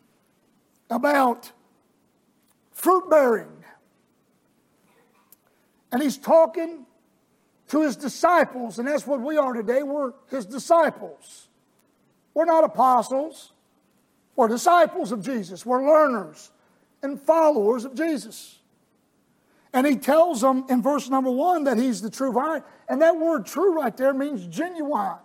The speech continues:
He's the true vine, and that separates him from anybody else, because that's the true and only vine that there ever was, ever is, and ever shall be. And he said, "We are the branches." And you go down,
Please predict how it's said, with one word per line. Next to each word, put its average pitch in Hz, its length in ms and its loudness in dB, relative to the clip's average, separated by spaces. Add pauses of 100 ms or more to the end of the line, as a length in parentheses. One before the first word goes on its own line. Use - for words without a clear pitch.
(1200)
He's 247 260 -4
the 190 80 -10
true 285 240 -2
vine, 302 440 -2
and 247 120 -8
that 294 260 -8
separates 277 680 -2
him 269 160 -4
from 233 160 -6
anybody 240 360 -4
else, - 680 0 (600)
because 233 340 -2
that's 220 260 -8
the - 140 -20
true 277 360 -8
and 262 100 -8
only 277 280 -4
vine 262 340 -8
that 262 120 -12
there 240 160 -4
ever 262 140 -4
was, 247 340 -2
ever 247 320 -6
is, 277 120 -14 (260)
and 247 140 -4
ever 269 200 -6
shall 294 280 0
be. 320 300 -8 (580)
And 330 120 2
he 302 100 2
said, 311 360 -2 (140)
"We 349 180 0
are 349 100 -2
the 320 100 -4
branches." 269 840 -8 (1300)
And 294 380 2
you 247 120 0
go 254 220 -2
down, 320 440 -2